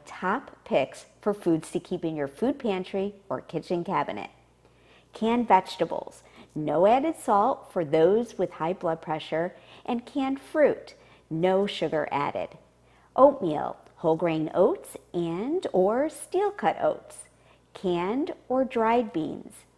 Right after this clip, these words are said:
whole grain crackers, popcorn, olive oil and cooking spray, spices like cinnamon, garlic powder, onion powder, fresh ground pepper,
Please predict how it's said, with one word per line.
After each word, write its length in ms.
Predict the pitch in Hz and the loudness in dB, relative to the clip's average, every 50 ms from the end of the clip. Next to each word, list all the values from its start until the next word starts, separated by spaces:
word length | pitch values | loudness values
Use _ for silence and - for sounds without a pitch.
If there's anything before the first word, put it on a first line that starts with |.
| _ _ _ _ _ _ _ _ _ _ _ _ _ _ _ _ _ _ | _ _ _ _ _ _ _ _ _ _ _ _ _ _ _ _ _ _
whole 220 | - 190 170 160 | 2 2 4 4
grain 320 | 147 160 175 165 160 160 156 | 2 0 -2 -2 -2 -4 -6
crackers, 680 | - - 170 156 147 - - 226 269 349 415 - - - - _ _ _ _ _ _ _ _ _ _ _ _ _ _ _ _ - | -4 0 0 0 0 0 0 0 0 0 -2 -4 -10 -20 -20 _ _ _ _ _ _ _ _ _ _ _ _ _ _ _ _ -8
popcorn, 800 | - 330 339 330 339 - - 208 180 170 - - - - - - _ _ _ _ _ _ _ _ _ _ _ _ _ _ _ _ _ _ - | -2 0 0 0 -2 -2 0 2 2 2 0 -4 -10 -12 -16 -18 _ _ _ _ _ _ _ _ _ _ _ _ _ _ _ _ _ _ 2
olive 400 | 180 190 196 208 233 254 254 262 | 4 4 4 4 2 0 0 0
oil 420 | 254 262 262 277 294 302 339 339 - - | 0 2 2 2 2 2 0 -2 -4 -6
and 160 | 320 330 330 | -6 -4 -4
cooking 360 | - 359 339 - 208 190 165 | -2 -4 -4 -2 -2 -2 -2
spray, 500 | - - - - 147 123 - - - - - _ _ _ _ _ _ _ _ - _ _ _ - | -4 -6 -6 -2 -2 -2 -2 -4 -8 -14 -18 _ _ _ _ _ _ _ _ -20 _ _ _ -18
spices 760 | - - - 311 302 311 294 - - 185 131 - 76 - - - | -14 -2 2 4 4 4 4 2 0 -2 -2 -2 -2 -6 -4 -2
like 260 | 165 151 156 156 - | 0 0 0 -2 -6
cinnamon, 800 | - - - - 330 320 285 269 226 170 151 143 147 151 160 160 - | -14 -12 -6 -2 0 0 2 0 0 -2 -2 -4 -4 -6 -6 -6 -2
garlic 400 | - 247 247 247 233 190 - - | 2 2 4 4 2 0 0 -2
powder, 480 | - 190 151 160 160 - 165 160 - - - | -2 2 4 4 4 4 2 -2 -2 -2 0
onion 320 | 269 277 269 226 185 175 | 2 2 4 2 2 0
powder, 520 | - 190 156 160 160 151 147 139 135 - - - - | -2 0 0 0 2 2 0 0 -2 -4 -8 -4 0
fresh 260 | - 214 233 - - | 2 2 2 0 -2
ground 340 | - 254 240 233 233 226 214 | -6 -4 -4 -2 -2 -4 -4
pepper, 560 | - 208 175 170 - - 165 170 165 165 | -2 0 0 0 0 0 0 0 0 -2